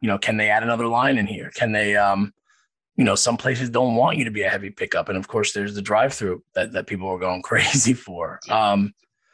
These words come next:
Speaker 1: but it's, um, ultimately, it's, it's so, I think, so case-by-case basis that there's not a universal real answer. Um,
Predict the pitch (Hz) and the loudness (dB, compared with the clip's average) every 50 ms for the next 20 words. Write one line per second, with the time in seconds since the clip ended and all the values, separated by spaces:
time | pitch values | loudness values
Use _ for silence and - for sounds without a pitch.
0 | _ _ _ _ _ _ - 127 135 - - 160 143 - - - - - 139 143 | _ _ _ _ _ _ 0 0 2 2 2 2 2 0 0 0 2 4 4 4
1 | 143 143 139 135 135 139 143 - _ - 170 208 202 254 220 185 165 156 143 139 | 4 4 4 4 4 2 0 -2 _ 2 2 4 4 4 2 2 2 2 2 2
2 | 143 143 143 139 139 135 135 135 131 - _ _ - - 123 - - - - - | 2 2 2 2 2 2 0 0 -4 -8 _ _ -6 -6 -4 -2 -2 -2 0 0
3 | - - - - - - - 156 147 143 147 147 147 147 151 143 123 - _ _ | -2 -2 0 0 0 2 2 4 4 4 6 4 4 4 2 0 -2 -4 _ _
4 | _ _ _ _ _ _ _ _ _ _ _ _ _ _ _ _ _ _ - 143 | _ _ _ _ _ _ _ _ _ _ _ _ _ _ _ _ _ _ 0 2
5 | 156 160 160 - - - _ _ _ _ _ _ _ _ _ _ _ - - - | 2 2 0 -2 -6 -12 _ _ _ _ _ _ _ _ _ _ _ -4 0 0
6 | - - - 190 190 185 190 190 190 - 180 175 165 - - 151 139 - 156 151 | 2 4 4 6 6 6 4 4 2 2 2 0 2 0 0 -2 0 0 -2 -2
7 | 147 - - 135 139 139 143 151 139 - 117 110 113 110 123 120 120 117 120 123 | -2 0 0 0 0 0 -2 -4 -4 -6 -6 -6 -4 -2 0 0 2 2 0 0
8 | 123 117 117 117 120 - - 117 113 110 107 - - _ - 113 120 120 117 110 | 0 0 -2 -2 0 0 -2 -2 -4 -6 -8 -12 -16 _ -4 0 2 2 4 2
9 | 110 117 123 123 - - 127 120 123 123 - - _ _ - 95 110 113 110 110 | 2 2 0 0 0 0 -2 -2 -2 -4 -6 -12 _ _ -2 0 2 2 4 2
10 | 107 107 110 113 | 2 2 0 0